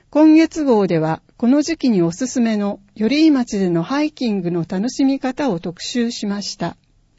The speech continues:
取材では、実際にコースを歩き、長い距離に疲れはしたものの、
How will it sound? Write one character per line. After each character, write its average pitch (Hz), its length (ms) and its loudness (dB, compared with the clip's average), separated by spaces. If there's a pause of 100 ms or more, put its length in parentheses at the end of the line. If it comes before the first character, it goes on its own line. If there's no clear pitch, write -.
取 240 120 -2
材 294 240 2
で 277 160 0
は、 185 200 -2 (240)
実 196 180 -2
際 302 340 0
に 294 160 2
コ 320 160 0
ー 302 60 0
ス 220 200 -4
を 190 140 2
歩 196 220 -2
き、 180 340 -10 (420)
長 254 320 2
い 214 80 0
距 302 180 -2
離 269 140 2
に 165 240 0 (120)
疲 - 260 -4
れ 320 100 2
は 208 140 2
し 196 100 -8
た 214 140 -2
も 214 140 -2
の 202 120 -2
の、 190 240 -2